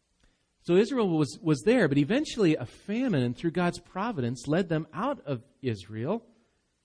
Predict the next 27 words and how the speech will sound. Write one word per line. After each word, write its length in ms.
through 180
Joseph, 680
and 100
you 60
can 100
read 140
about 200
those 240
stories 500
near 140
the 120
end 120
of 280
Genesis, 580
down 480
to 40
the 60
land 300
of 100
Egypt, 680
where 200
they 120
stayed 580
until 520
the 100
time 380
of 180